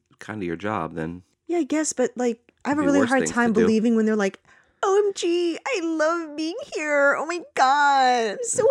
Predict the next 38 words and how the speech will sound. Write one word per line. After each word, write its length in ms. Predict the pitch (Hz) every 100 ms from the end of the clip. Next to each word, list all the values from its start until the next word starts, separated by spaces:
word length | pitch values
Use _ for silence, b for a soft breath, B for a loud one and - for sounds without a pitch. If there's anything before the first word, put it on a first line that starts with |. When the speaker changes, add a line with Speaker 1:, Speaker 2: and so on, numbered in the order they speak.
| 480
Speaker 2:
happy 180 | - 339
to 80 | 349
be 140 | 302
back." 420 | 254 180 160 -
I'm 60 | 226
like, 100 | 214
"Really? 280 | 175 247 277
You 140 | 254
were 80 | 247
just 420 | 147 - 220 -
here 340 | - 262 285 156
three 280 | - 202 240
weeks 340 | 226 - -
ago. 320 | 139 135 123
Like, 200 | 139 160
Speaker 1:
<laughs> 80 | 127
Speaker 2:
what 200 | 214 -
the 80 | 302
fuck 280 | - 294 285
is 120 | 269
so 200 | 302 262
different?" 480 | 262 - 311 240 - b b -
Speaker 1:
Yeah. 220 | - - _ _ -
Speaker 2:
Uh, 160 | 247 - - -
Speaker 1:
I 100 | 110
don't 180 | 120 131
think 280 | 127 113 - -
stuff 320 | - 110 117
even 220 | 107 92
changes 400 | - 170 92 82
that 180 | 80 78
much. 340 | 78 - - _ _ _ B B B B B B _ -
Speaker 2:
Prices. 640 | - 240 - 139 202 - _ -
Speaker 1:
Yeah, 140 | 101 82
I 220 | 87 85
guess, 360 | 98 196 -
Speaker 2:
<laughs> 0 |
Speaker 1:
yeah. 140 | 87